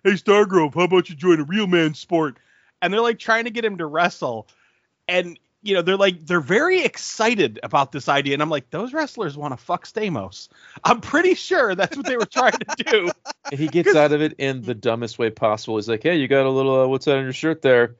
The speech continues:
Speaker 2: Little
Speaker 1: <laughs> Whoop.
Speaker 2: schmuckus." And he boops their nose <laughs> and ducks under him and runs away.
Speaker 1: And the one guy, like, gets, he's like, "Nah," he's like, "Next time, next time." Like, there is no next time.
Speaker 2: Stamos! Oh, and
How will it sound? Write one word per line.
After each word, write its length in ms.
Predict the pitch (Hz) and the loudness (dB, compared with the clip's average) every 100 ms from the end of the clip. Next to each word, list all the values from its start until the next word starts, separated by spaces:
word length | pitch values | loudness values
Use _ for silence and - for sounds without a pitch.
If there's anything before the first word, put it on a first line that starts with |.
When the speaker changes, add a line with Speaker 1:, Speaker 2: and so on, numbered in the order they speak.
| _ | _
Speaker 2:
Little 160 | - 139 | -10 -2
Speaker 1:
<laughs> 240 | 139 226 | -2 0
Whoop. 160 | 180 190 | 2 4
Speaker 2:
schmuckus." 320 | 135 - - _ _ _ | 4 0 -10 _ _ _
And 160 | - 131 | -2 0
he 120 | 110 | 0
boops 340 | 139 156 156 - | 0 0 0 0
their 140 | 160 | 0
nose 340 | 165 156 151 - | 4 4 2 -2
<laughs> 40 | |
and 160 | 196 131 | -4 0
ducks 260 | 180 - | 0 0
under 180 | 190 175 | -2 0
him 80 | 156 | -2
and 100 | 143 | -2
runs 220 | 147 147 | -4 -4
away. 400 | 156 156 131 135 - - - - - | -2 -2 -2 -4 -10 -20 -14 -12 -4
Speaker 1:
And 160 | 285 285 | -2 -2
the 80 | 269 | -2
one 180 | 269 381 | -4 -4
guy, 200 | - 254 | -2 -4
like, 240 | 233 220 208 | -4 -6 -6
gets, 240 | 233 226 | -6 -6
he's 160 | 214 190 | -8 -8
like, 100 | 180 | -6
"Nah," 460 | 226 214 208 185 | -2 0 2 2
he's 160 | 190 220 | 0 -6
like, 100 | 165 | -8
"Next 240 | 170 202 | -8 -8
time, 400 | - 165 135 120 | -8 -6 -4 -6
next 260 | 147 240 _ - | -8 -10 _ -12
time." 300 | 220 202 220 | -10 -10 -8
Like, 200 | 196 208 - - | -6 -8 -18 -10
there 120 | 320 | -6
is 160 | 392 | -4
no 140 | 269 214 | -2 0
next 240 | 185 175 | 0 -2
time. 440 | - 151 135 127 143 _ - | -4 -2 -2 -4 -12 _ -20
Speaker 2:
Stamos! 1400 | - - 156 202 208 220 254 262 262 277 285 285 - - _ _ _ _ _ - | -18 -6 0 2 4 6 6 4 4 4 4 2 -4 -16 _ _ _ _ _ 0
Oh, 320 | 156 120 113 | 2 2 -2
and 220 | 135 156 | -6 -8